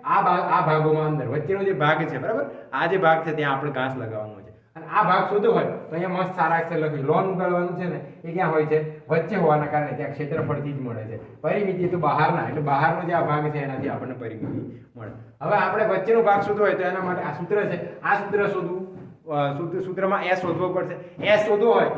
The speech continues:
તો એના માટે પહેલા આપણે પરિમિતિ શોધવી ફરજિયાત બને છે. એટલે આપણે ઊંધેથી દાખલો સમજ્યા છે. હવે આપણે આગળથી દાખલો સમજીએ. બાજુ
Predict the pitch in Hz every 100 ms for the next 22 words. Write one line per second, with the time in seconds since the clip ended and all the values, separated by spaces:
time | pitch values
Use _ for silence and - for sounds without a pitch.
0 | - 185 190 190 180 170 175 160 156 147
1 | 139 - 139 135 131 131 113 110 127 127
2 | 160 151 135 131 113 - - - - -
3 | 190 202 220 226 202 151 220 233 208 165
4 | 185 156 143 135 127 127 - - - _
5 | 117 - - 156 214 214 226 196 185 202
6 | 208 190 190 190 180 180 185 180 156 160
7 | - - 143 156 156 175 170